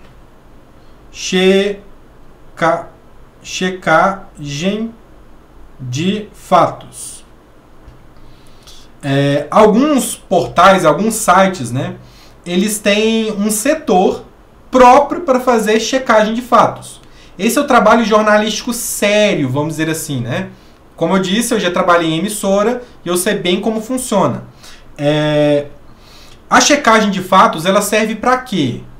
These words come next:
A checagem de fatos é um jornalista investigativo que vai ligar pras fontes pra saber se aquilo é verdade ou não. Então, quando acontece uma notícia que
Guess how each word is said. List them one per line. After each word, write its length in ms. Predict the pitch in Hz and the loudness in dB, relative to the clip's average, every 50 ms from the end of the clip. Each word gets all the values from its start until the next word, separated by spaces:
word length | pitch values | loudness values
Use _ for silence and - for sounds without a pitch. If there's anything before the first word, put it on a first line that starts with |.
| - - - - - - - | -20 -20 -20 -20 -20 -20 -12
A 80 | - 156 | -8 -4
checagem 480 | 160 - 214 214 214 226 247 240 240 226 | -2 -2 -2 0 2 2 2 2 0 -2
de 80 | 202 | -2
fatos 760 | 185 - - 170 185 220 226 - - 120 98 - - - - - - - - - - - | -4 0 2 4 4 4 2 -2 -6 -12 -14 -14 -16 -18 -20 -20 -20 -20 -20 -20 -14 0
é 380 | 185 196 202 202 185 - - - - | 2 4 4 6 4 2 0 -4 -8
um 180 | 202 214 214 202 | -6 -4 -2 -2
jornalista 1200 | 151 147 185 214 220 226 233 254 262 254 196 190 190 190 190 190 - - - - 254 254 294 302 - - - - - - 185 | -2 0 2 2 4 4 4 2 2 2 2 2 4 4 4 2 0 -4 -4 -2 -2 -2 -2 -2 -6 -12 -20 -20 -18 -8 -4
investigativo 1400 | 196 247 294 320 311 262 262 220 214 - 226 196 180 185 196 190 - - - 151 151 160 175 175 196 233 233 - - - - - | -2 0 0 0 0 0 0 0 0 0 -2 0 2 2 2 0 -2 -6 -8 -8 -6 -6 -6 -6 -8 -8 -10 -10 -16 -20 -20 -10
que 140 | - 196 185 | -6 0 4
vai 200 | 190 196 202 208 | 4 4 4 4
ligar 600 | 214 226 196 - - 190 196 226 285 320 320 - | 0 -2 -4 0 2 4 4 6 4 4 2 2
pras 320 | 254 240 233 233 - - | 2 2 2 0 -2 -4
fontes 400 | - 202 190 190 208 214 - - | -4 -2 -2 0 -2 -2 -6 -8
pra 160 | - 208 208 | -4 -2 -2
saber 320 | 202 - 220 202 185 190 185 | 0 0 0 0 0 0 0
se 100 | - 208 | 0 0
aquilo 220 | 190 - 202 196 | -2 -2 -4 -4
é 20 | |
verdade 380 | 185 190 190 190 190 190 185 220 | 0 0 2 2 2 2 2 0
ou 40 | 240 | 0
não. 280 | 233 202 151 110 - - - - - - - - - | 0 0 0 -2 -4 -10 -16 -20 -20 -20 -18 -14 -12
Então, 300 | 208 185 247 269 285 285 | -4 0 2 4 4 4
quando 340 | - 262 269 311 311 302 | 4 4 4 4 6 6
acontece 720 | 302 294 294 269 254 233 - - 208 233 269 269 - - | 4 4 4 2 2 2 2 0 0 0 0 0 0 0
uma 120 | 247 233 226 | 0 2 2
notícia 920 | 220 208 202 202 - - - 202 214 233 247 247 240 240 233 - - 208 | 2 0 -2 -4 -6 -4 -2 0 2 4 4 4 2 2 0 0 -2 -4
que 220 | 214 - - - | -4 -4 -8 -10